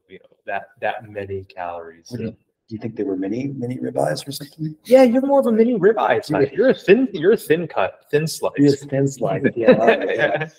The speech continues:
Speaker 2: That's a
Speaker 1: Me,
Speaker 2: good
Speaker 1: I'm the bone in. I'm the, I'm the, what do we get at Texas Roadhouse? Twenty-four
Speaker 2: You got
Speaker 1: ounces.
Speaker 2: the twenty-four ounce ribeyes,
Speaker 1: I,
Speaker 2: dude. You
Speaker 1: I,
Speaker 2: crushed
Speaker 1: I
Speaker 2: it.
Speaker 1: leapt on that. You were a little hesitant to,
Speaker 2: No.
Speaker 1: to, to,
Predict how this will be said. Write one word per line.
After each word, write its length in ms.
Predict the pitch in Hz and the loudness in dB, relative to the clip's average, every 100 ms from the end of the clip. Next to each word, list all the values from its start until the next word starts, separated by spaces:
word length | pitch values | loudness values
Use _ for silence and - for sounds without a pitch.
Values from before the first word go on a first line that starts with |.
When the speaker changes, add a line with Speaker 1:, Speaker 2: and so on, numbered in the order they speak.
| - - | -18 -2
Speaker 2:
That's 160 | 135 147 | 0 6
a 20 | |
Speaker 1:
Me, 80 | 202 | 6
Speaker 2:
good 60 | 175 | 6
Speaker 1:
I'm 160 | 202 | 4
the 60 | 160 | 2
bone 340 | 123 117 135 | 4 4 2
in. 180 | 117 95 | 0 -2
I'm 200 | 104 135 | -4 -4
the, 200 | 107 101 | -6 -4
I'm 140 | 160 185 | -6 -6
the, 120 | 120 | -8
what 160 | 185 240 | -8 -10
do 60 | |
we 120 | 233 | -12
get 200 | 214 214 | -12 -10
at 120 | 185 - | -10 -10
Texas 320 | 202 208 190 | -10 -10 -16
Roadhouse? 300 | 208 196 127 | -16 -16 -12
Twenty-four 520 | - 220 202 190 175 131 | -2 0 2 2 0 4
Speaker 2:
You 60 | |
got 60 | 165 160 | 4 4
Speaker 1:
ounces. 80 | 139 | 2
Speaker 2:
the 60 | |
twenty-four 420 | 151 143 147 123 | -2 -2 -4 -2
ounce 280 | 131 131 127 | 0 -2 -6
ribeyes, 280 | 113 123 101 | -10 -8 -6
Speaker 1:
I, 240 | - - | -2 -2
Speaker 2:
dude. 80 | - | 0
You 60 | 214 | 0
Speaker 1:
I, 200 | 123 - | 2 0
Speaker 2:
crushed 220 | 123 127 | -2 2
Speaker 1:
I 120 | 160 | 4
Speaker 2:
it. 80 | 196 | 4
Speaker 1:
leapt 280 | 139 190 - | 2 0 0
on 200 | 104 98 | -4 -4
that. 200 | 95 98 | -12 -12
You 180 | 165 226 | -14 -10
were 160 | 196 180 | -8 -8
a 40 | |
little 220 | 165 165 | -10 -14
hesitant 500 | 135 131 117 107 92 _ | -12 -14 -16 -20 -20 _
to, 120 | - 104 | -18 -14
Speaker 2:
No. 460 | 104 104 90 - - _ | -12 -12 -14 -20 -20 _
Speaker 1:
to, 160 | 202 190 | -4 -4
to, 200 | - | -4